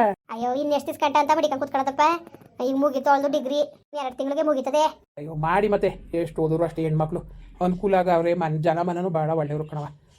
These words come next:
Speaker 2: ಅದಕ್ಕೆ ತೋರ್ ಹಾಕದ ಅಂತ ನಮ್ದು, ನಮ್ದು ಚೆನ್ನಾಗಿರೋ ಕಡೆಗೆ ಸೇರ್ಕೊಳ್ಳಿ ಅಂದ್ಬಿಟ್ಟು ಹಂಗೆ ಓ, ನೆನ್ನೆ ಸಂದೇಲೂ ಫೋನ್ ಮಾಡಿದ್ರು, ಆ, ವಿಚಾರಿಸಿದ್ರ ಸಾವ್ಕಾರ್ರೆ ಅಂತ. ಹೋಗ್ಬಿಟ್ಟೆ ಮಾತಾಡ್ಕೊಂಡು ಬಂದು, "ನಿಮ್ಗೆ ನಾನು ಯಾವ್ದಕ್ಕೂ ವಿಷಯ ತಿಳಿಸ್ತೀನಿ ಇರಪ್ಪ" ಅಂದ್ಬಿಟ್ಟು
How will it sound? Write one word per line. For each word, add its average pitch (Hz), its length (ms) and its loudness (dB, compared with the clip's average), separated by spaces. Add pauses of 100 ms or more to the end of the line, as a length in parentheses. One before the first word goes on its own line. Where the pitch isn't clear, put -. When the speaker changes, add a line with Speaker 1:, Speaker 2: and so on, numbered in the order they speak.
(140)
Speaker 2:
ಅದಕ್ಕೆ 180 240 -2
ತೋರ್ 175 280 0
ಹಾಕದ 170 200 -2
ಅಂತ 156 260 0
ನಮ್ದು, 165 300 -4
ನಮ್ದು 170 240 -4
ಚೆನ್ನಾಗಿರೋ 185 380 -2
ಕಡೆಗೆ 180 200 -4
ಸೇರ್ಕೊಳ್ಳಿ 175 460 -2
ಅಂದ್ಬಿಟ್ಟು 170 540 0 (540)
ಹಂಗೆ 160 280 0
ಓ, 165 360 0
ನೆನ್ನೆ 160 260 -2
ಸಂದೇಲೂ 170 400 0
ಫೋನ್ 170 220 -2
ಮಾಡಿದ್ರು, 170 560 -4 (260)
ಆ, 151 180 -2
ವಿಚಾರಿಸಿದ್ರ 165 680 -2
ಸಾವ್ಕಾರ್ರೆ 156 380 -2
ಅಂತ. 156 160 -2 (580)
ಹೋಗ್ಬಿಟ್ಟೆ 190 440 4
ಮಾತಾಡ್ಕೊಂಡು 180 540 0
ಬಂದು, 170 220 -2
"ನಿಮ್ಗೆ 170 260 -2
ನಾನು 165 140 -4
ಯಾವ್ದಕ್ಕೂ 156 300 -4
ವಿಷಯ 175 240 -2
ತಿಳಿಸ್ತೀನಿ 170 400 -4
ಇರಪ್ಪ" 156 300 -2
ಅಂದ್ಬಿಟ್ಟು 160 460 0